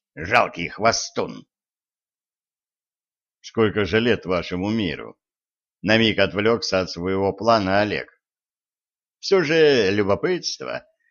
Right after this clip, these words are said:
иногда оказывается сильнее всех прочих чувств.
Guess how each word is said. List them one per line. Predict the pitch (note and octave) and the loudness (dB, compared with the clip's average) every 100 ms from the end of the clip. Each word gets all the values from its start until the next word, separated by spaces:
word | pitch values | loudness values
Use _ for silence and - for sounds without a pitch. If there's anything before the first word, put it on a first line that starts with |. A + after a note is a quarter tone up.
| _ | _
иногда | F2+ G#2+ B2 C#3 D#3+ | -4 0 0 2 2
оказывается | D3 D3+ B2+ C3+ C3+ - A#2 | 4 2 2 2 0 -2 -6
сильнее | G2 F#2 F2+ G#2+ C3+ C3 C#2+ - | -4 -4 -2 -2 -2 -2 -6 -10
всех | - G2+ A#2 - | -4 0 0 -2
прочих | G#2+ A#2+ A#2+ A#2+ | -2 -2 -4 -10
чувств. | - E3 E3 D3+ - | -8 -6 -4 -6 -10